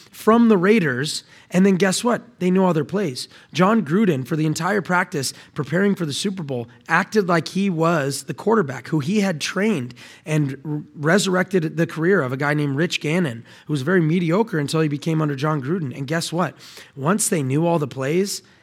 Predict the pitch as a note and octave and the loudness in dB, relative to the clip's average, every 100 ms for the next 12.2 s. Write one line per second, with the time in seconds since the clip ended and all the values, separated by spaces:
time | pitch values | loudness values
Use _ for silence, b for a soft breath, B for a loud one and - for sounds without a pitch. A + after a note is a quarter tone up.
0 | b b E3 F#3 E3+ D3+ B2+ - D#3 F3+ | b b -4 -2 0 0 -2 -6 -2 0
1 | D#3+ D3+ A#2+ G#2+ C3 B2+ - A#2 A2 A2+ | 0 -2 -6 -4 -2 -2 -4 -6 -10 -12
2 | - D3+ C#3+ C3 C#3 F#3 - E3 D3+ C#3+ | -6 -4 -2 0 0 0 -2 -2 0 -2
3 | - B B - C#3 C#3+ A#2+ C#3+ D#3+ E3+ | -6 B B -8 -4 -4 -2 0 2 4
4 | F3 E3+ D3 B2+ B2 B2 b b _ C#3+ | 2 -2 -8 -6 -6 -8 b b _ -6
5 | C3+ C3 - - D3 F3 B2+ G#2 - D3 | -4 -4 -6 -8 -4 -4 -4 -10 -6 -2
6 | E3+ F3 D3 C3+ C#3 C#3+ C3+ - - b | 2 2 0 -4 -2 -2 -4 -6 -20 b
7 | b - C#3+ C#3 B2+ - B2+ B2+ C#3+ A2+ | b -10 -4 -4 -4 -10 -10 -6 -6 -6
8 | - _ _ _ _ _ _ - B B | -14 _ _ _ _ _ _ -20 B B
9 | B B - F#3 F#3+ - - A#3+ D4 A3+ | B B -2 2 2 0 -4 -2 0 0
10 | E3 A#2 - A#2+ A#2+ B2 _ b b - | 0 0 -4 -6 -12 -16 _ b b 2
11 | F3+ E3+ E3+ F3+ C#4+ A#3 E3+ F#3 - F#3 | 4 4 2 -2 0 0 0 -2 0 -2
12 | A#2 A#2 | 0 -8